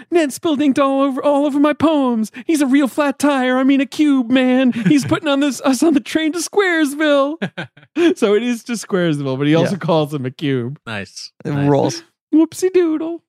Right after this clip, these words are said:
Speaker 3: Flanders, Flanders low-key, one of the best <laughs> characters of all time.
Speaker 1: Great character. What do you think of the later revelation that he has a giant dick? Remember when The Simpsons snuck that in, like, season ten-ish?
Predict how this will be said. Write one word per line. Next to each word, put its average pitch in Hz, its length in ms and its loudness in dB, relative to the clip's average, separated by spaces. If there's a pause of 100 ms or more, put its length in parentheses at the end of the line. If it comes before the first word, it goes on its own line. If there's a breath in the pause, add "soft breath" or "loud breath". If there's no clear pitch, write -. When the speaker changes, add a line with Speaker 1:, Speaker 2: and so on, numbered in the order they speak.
(160)
Speaker 3:
Flanders, 233 560 -2 (300)
Flanders 208 340 0
low-key, 117 640 -2 (920)
one 143 280 -2
of 123 60 -2
the 110 60 -6
best 123 180 -2
<laughs> - 80 -6
characters 170 360 0
of 123 100 0
all 117 160 -4
time. - 340 -8
Speaker 1:
Great 214 220 0
character. 196 300 -2
What 202 240 0
do 427 60 -8
you 453 140 0
think 247 320 -8
of 185 120 -8
the 175 80 -4
later 156 460 0
revelation 127 600 0
that 113 100 -2
he 117 80 0
has 110 160 0
a 110 60 -4
giant 113 540 0
dick? - 260 -2 (640)
Remember 208 200 4
when 254 120 2
The 220 80 4
Simpsons 190 520 0
snuck 180 300 -2
that 151 220 0
in, 151 160 -2
like, 131 200 -4
season 139 400 -2
ten-ish? 135 540 -4